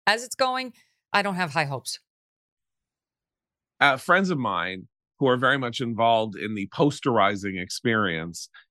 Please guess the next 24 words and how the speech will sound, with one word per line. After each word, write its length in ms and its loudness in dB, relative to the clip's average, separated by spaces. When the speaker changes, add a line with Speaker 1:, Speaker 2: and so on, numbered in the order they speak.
Speaker 2:
have 160 4
learned 380 2
things 340 0
over 180 0
the 60 -4
last 380 0
thirty 260 0
days, 460 0
like, 240 -4
you 100 -10
can't 260 2
just 200 -12
put 120 2
up 100 -4
a 80 -10
piece 240 -8
of 80 -14
paper. 300 2
It's 160 -6
too 200 -2
hard 260 0
to 80 -12
tear 240 -2
down. 260 -2